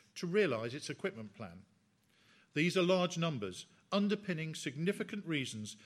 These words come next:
as to why this matter is important to the nation. My central hypothesis is that the relationship between U K air power and defence aerospace industry in the whole force area is truly symbiotic.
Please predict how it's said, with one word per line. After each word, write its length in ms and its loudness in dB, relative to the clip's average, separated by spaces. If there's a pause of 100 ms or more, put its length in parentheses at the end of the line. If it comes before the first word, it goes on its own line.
(140)
as 140 -4
to 120 -2
why 320 0
this 240 -2
matter 320 -4
is 140 -10
important 540 -4 (160)
to 80 -16
the 80 -8
nation. 440 -6 (1500)
My 80 2
central 380 0
hypothesis 800 0 (260)
is 80 -2
that 160 0
the 80 2
relationship 800 2
between 320 -2
U 160 0
K 240 2
air 140 4
power 440 -4
and 220 2
defence 340 -4
aerospace 640 -2
industry 560 -6 (240)
in 80 -4
the 80 -2
whole 200 0
force 300 -2
area 380 0 (360)
is 220 2 (180)
truly 420 -2
symbiotic. 800 -4